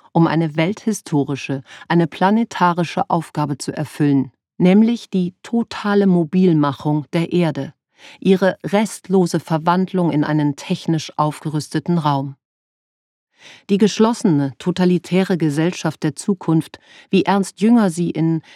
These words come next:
Der Arbeiter entwirft, verdankt sich einer organischen Konstruktion,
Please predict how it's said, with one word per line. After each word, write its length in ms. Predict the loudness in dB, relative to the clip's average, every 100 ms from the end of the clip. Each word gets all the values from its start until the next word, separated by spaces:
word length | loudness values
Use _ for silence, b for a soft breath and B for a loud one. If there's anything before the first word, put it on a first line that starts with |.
| B
Der 180 | -4 -2
Arbeiter 480 | 0 0 0 -2 -4
entwirft, 600 | -2 0 0 0 -2 -16 _ _ _
verdankt 500 | -4 -2 0 0 0
sich 320 | -2 -6 -2 0
einer 380 | 2 2 0 0
organischen 880 | 0 2 0 2 0 0 -4 -6
Konstruktion, 1160 | -4 -4 -4 -6 -12 -12 -12 -8 0 0 0 -4